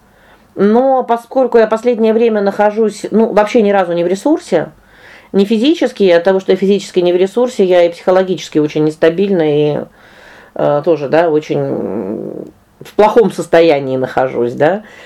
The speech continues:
М, последнюю ауру, которую я себе делала, меня тоже снесло, и я увидела, что я просто, ну, правда. Ж-, не, не, не то, что у меня слепое пятно на слепом пятне, и я, я прям вижу, как меня сносит, и я ничего не могу сделать.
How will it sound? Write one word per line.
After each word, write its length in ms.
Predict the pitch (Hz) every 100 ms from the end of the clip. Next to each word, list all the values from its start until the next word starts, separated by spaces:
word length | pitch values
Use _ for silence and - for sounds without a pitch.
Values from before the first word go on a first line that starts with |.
| - _
М, 400 | - 151 147 147
последнюю 440 | 185 185 226 233
ауру, 180 | 220 196
которую 320 | 185 185 185
я 40 | 185
себе 240 | 202 190
делала, 340 | 190 240 247 202
меня 240 | 180 175
тоже 240 | 175 185 156
снесло, 460 | 156 151 - 180
и 60 | 160
я 140 | 147
увидела, 440 | 151 160 165 147 135
что 160 | -
я 160 | 139 131
просто, 400 | 151 135 - 131
ну, 320 | 131 147 - - - -
правда. 400 | 175 156 135 123 - - - -
Ж-, 120 | - 165
не, 120 | 185
не, 180 | 190 220
не 180 | 226
то, 160 | 233 392
что 140 | 381
у 40 | 269
меня 160 | 226
слепое 320 | 220 214 214 190
пятно 260 | 202 220
на 80 | 185
слепом 380 | - 185 190 175
пятне, 360 | 185 220 247
и 300 | 175 180 185
я, 120 | 185 202
я 160 | 220
прям 200 | 220 226
вижу, 220 | 233 202
как 120 | 170 175
меня 200 | 165 175
сносит, 420 | 214 233 214 -
и 60 |
я 100 | 156
ничего 220 | 156 156 160
не 80 |
могу 240 | 151 147 143
сделать. 420 | 131 117 - -